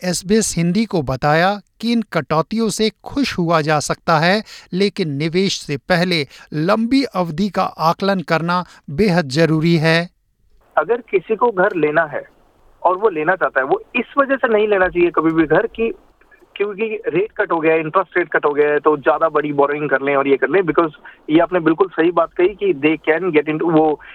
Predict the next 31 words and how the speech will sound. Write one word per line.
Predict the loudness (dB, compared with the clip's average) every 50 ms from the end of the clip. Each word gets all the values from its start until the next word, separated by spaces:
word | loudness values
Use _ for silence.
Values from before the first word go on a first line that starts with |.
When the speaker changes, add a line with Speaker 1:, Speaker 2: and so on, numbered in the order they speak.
| -16 0 2
Speaker 2:
एक | 2 2 2 -2 -4 -4
ऐसी | -2 -2 -4
problem | -4 0 0 0 2 2 -2 -2 0
में | -2 0
फंस | 0 0 -2 -2
सकता | -6 -2 -2 0
है | 0 0 -2
कि | 0 0
अगर | 0 0 0 0
ज्यादा | 0 0 0 0 0
loan | 0 0 0 2
ले | 2 2
ले | 4 2
और | 2 2
वो | 0 0
कैपेसिटी | 0 0 0 0 -2 0 -2 -2 0
नहीं | 0 0 0 0 2
है, | 0 0 -2 -4 -12 -20 -20 _ _
क्योंकि | 0 0 2 2
rate | 0 2 4 2 2 2 2
कट | 0 -2 -2 -2 -6 -12 -18 -20 _ _ 0
एक | 0 0 0 _ -2
temporary | -2 0 0 0 0 0 0 -2 -6
thing | -6 -4 -4 -2 -2
है, | -4 -6 -8 _ _ -20 _ _ _ _
it's | -2 -2 -2 -2 0 0
not | 0 0 -2 -4 -6
a | -2 -2
permanent | -2 0 0 -2 -2 -2 0 0
thing, | 0 0 0 2 4
because, | 4 4 2 0